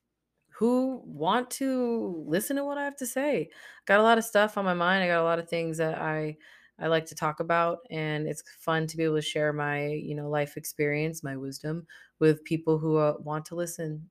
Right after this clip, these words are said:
And I'm grateful for the community that I've built, not just on Instagram, but my podcast and my business. And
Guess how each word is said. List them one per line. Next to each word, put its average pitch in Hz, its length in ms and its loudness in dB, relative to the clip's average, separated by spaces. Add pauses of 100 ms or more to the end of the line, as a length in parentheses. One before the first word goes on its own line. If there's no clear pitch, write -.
And 147 340 -6
I'm 147 280 -2
grateful 147 460 0
for 143 540 0 (320)
the 165 80 0
community 170 460 0
that 156 160 4
I've 147 180 0
built, 147 500 0
not 151 240 -4
just 151 200 -8
on 147 100 -2
Instagram, 147 560 -2
but 147 140 0
my 147 120 -4
podcast 147 640 -2
and 147 80 -4
my 139 100 -6
business. 151 600 -4
And 143 420 -6